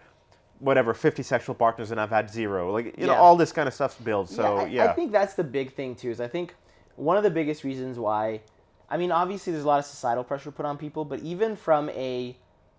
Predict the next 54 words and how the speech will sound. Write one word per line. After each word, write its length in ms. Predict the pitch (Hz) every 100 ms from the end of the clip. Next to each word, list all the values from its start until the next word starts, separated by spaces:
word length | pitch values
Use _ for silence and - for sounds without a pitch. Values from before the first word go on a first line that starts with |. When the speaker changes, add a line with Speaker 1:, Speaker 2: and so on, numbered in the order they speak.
| _ _
Speaker 2:
rational 540 | 113 127 127 143 170
perspective, 340 | 160 165 170 165
and, 80 | 156
and 160 | 156 160
this 140 | 254
is 60 | 220
actually 240 | 202 196
another 200 | 165 170
place 180 | 170 160
where 80 | 139
I 20 |
feel 160 | 131 143
like 160 | 131
the 80 | 135
next 200 | 131 131
generation 400 | 143 131 123 -
coming 200 | - 117
up 160 | 113 -
is 80 | 127
gonna 160 | 123
have 140 | 117 107
it 60 |
very 220 | 98 107
different 380 | 98 92 - 135
than 100 | 151
us, 360 | 156 190 - - _ _ _ _ -
um, 380 | 120 120 123 123 _ _
because 340 | 156 185 165
I 100 | -
think 260 | 156 208 - - _ _ _ _ _ _ _ _ _ _ - - 160
this 120 | 170
topic 200 | 190 156
that, 220 | 151 131
that 160 | 135 127 - -
I'll 120 | 139
just 120 | 143 147 - -
bring 180 | 180 190
up 80 | 147
now, 200 | 147 131
but 80 |
I 20 | 131
think 160 | 143
we 40 | 139
should 140 | -
go 100 | 135
into 240 | 127 123
deeper 240 | 120 120 127
later, 200 | 127 120
is, 160 | 113 - -
Speaker 1:
Mm-hmm. 240 | 120 104
Speaker 2:
is 140 | 139 123
the 60 |
topic 340 | 127 170 175 175
of 180 | 156